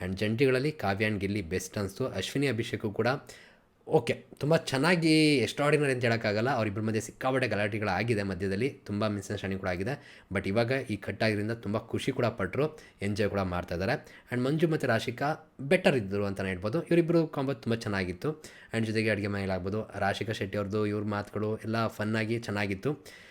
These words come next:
ಓವರಾಲ್ ಆಗಿ ಇವರಿಬ್ಬರು ಕೂಡ ಬೆಟರ್ ಅಂತ ಅನಿಸ್ತಾರೆ, ಓಕೆನಾ? And ಸ್ಪಂದನ, ಮಾಳು. And actually ನಾವು ಕಾವ್ಯ ಗಿಲ್ಲಿ ಅವ್ರನ್ನ ತುಂಬ ಹೈಲೈಟ್ ಆಗಿ ನೋಡ್ತೀವಲ್ವಾ, ಅದೇ ರೀತಿಯೇ ನನ್ನ ಪ್ರಕಾರ ಮಾಳು ಅಣ್ಣನ್ನ ಅಕ್ಸೆಪ್ಟ್ ಮಾಡೋದಕ್ಕೂ ಸ್ವಲ್ಪ ಕಷ್ಟ ಆಯಿತು. ಯಾಕಂದ್ರೆ ಮಾಳು ಅಣ್ಣ ಸಪ್ರೇಟ್ ಇರೋಕ್ಕೆ ಇಷ್ಟಪಡ್ತಿದ್ರು, ಬೆರೆಯೋಕ್ಕೆ ಇಷ್ಟಪಡ್ತಿರಲಿಲ್ಲ, ಮತ್ತು ಮಾತಾಡೋದು ಕೂಡ ತುಂಬ ಫಾಸ್ಟು.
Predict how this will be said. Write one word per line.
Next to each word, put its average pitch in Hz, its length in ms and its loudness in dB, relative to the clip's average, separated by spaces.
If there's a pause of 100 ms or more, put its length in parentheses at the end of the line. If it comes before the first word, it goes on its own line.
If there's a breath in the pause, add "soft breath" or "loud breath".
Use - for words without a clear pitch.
(260 loud breath)
ಓವರಾಲ್ 165 320 8
ಆಗಿ 160 240 4
ಇವರಿಬ್ಬರು 139 400 4
ಕೂಡ 143 140 2 (240)
ಬೆಟರ್ 107 200 2
ಅಂತ 107 140 2
ಅನಿಸ್ತಾರೆ, 92 320 -2
ಓಕೆನಾ? 104 380 -4 (100)
And 123 100 0
ಸ್ಪಂದನ, 120 380 2
ಮಾಳು. 95 480 -2 (460 loud breath)
And 104 100 2
actually 151 340 2
ನಾವು 143 240 2
ಕಾವ್ಯ 135 360 4
ಗಿಲ್ಲಿ 127 240 2
ಅವ್ರನ್ನ 131 200 2
ತುಂಬ 123 220 0
ಹೈಲೈಟ್ 117 240 2
ಆಗಿ 120 100 0
ನೋಡ್ತೀವಲ್ವಾ, 101 560 -2
ಅದೇ 104 180 0
ರೀತಿಯೇ 123 280 -2
ನನ್ನ 104 160 -2
ಪ್ರಕಾರ 117 420 -2
ಮಾಳು 107 400 0
ಅಣ್ಣನ್ನ 131 340 0 (560 loud breath)
ಅಕ್ಸೆಪ್ಟ್ - 320 -2
ಮಾಡೋದಕ್ಕೂ 135 280 0
ಸ್ವಲ್ಪ 127 200 -2
ಕಷ್ಟ 107 200 -2
ಆಯಿತು. 110 160 0
ಯಾಕಂದ್ರೆ 113 260 0
ಮಾಳು 107 180 0
ಅಣ್ಣ 110 120 0
ಸಪ್ರೇಟ್ 104 400 -2
ಇರೋಕ್ಕೆ 98 200 -4
ಇಷ್ಟಪಡ್ತಿದ್ರು, 95 600 -6
ಬೆರೆಯೋಕ್ಕೆ 101 320 -2
ಇಷ್ಟಪಡ್ತಿರಲಿಲ್ಲ, 95 680 -4
ಮತ್ತು 101 180 -4
ಮಾತಾಡೋದು 113 460 -2
ಕೂಡ 113 100 -2
ತುಂಬ 104 220 -2
ಫಾಸ್ಟು. 95 560 -4